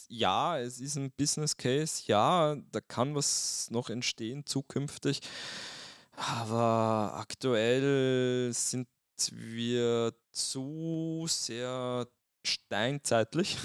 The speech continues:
<laughs> unterwegs oder zu sehr noch in der Steinzeit, dass wir sagen, okay,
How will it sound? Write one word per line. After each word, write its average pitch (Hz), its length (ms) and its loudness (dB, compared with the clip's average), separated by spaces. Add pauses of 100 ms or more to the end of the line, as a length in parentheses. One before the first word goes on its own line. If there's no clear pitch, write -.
(120)
<laughs> - 880 -2
unterwegs 127 640 2
oder 123 240 2
zu 135 200 -2
sehr 131 240 4
noch 123 180 4
in 123 80 -2
der 120 80 2
Steinzeit, 113 560 0
dass 113 160 -2
wir 113 80 -4
sagen, 113 180 0
okay, 110 420 0